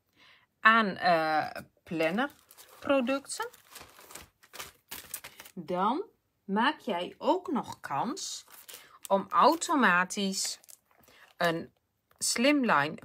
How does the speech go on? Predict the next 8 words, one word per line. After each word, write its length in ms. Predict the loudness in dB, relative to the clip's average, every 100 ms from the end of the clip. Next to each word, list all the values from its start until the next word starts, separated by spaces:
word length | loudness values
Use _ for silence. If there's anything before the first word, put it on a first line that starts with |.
| -6
Planner 500 | 0 2 0 -4 -8 -4
omslag 680 | 0 0 0 4 4 4 -2
te 160 | -2
winnen, 400 | 2 2 2 -2 -6 _ _ _ _ _ _ _
plus 420 | 4 4 4 -2
een 280 | 0 -2 -4
stansmallen 800 | -6 2 4 4 0 0 0 0
set. 520 | -4 -6 -8 -10 -14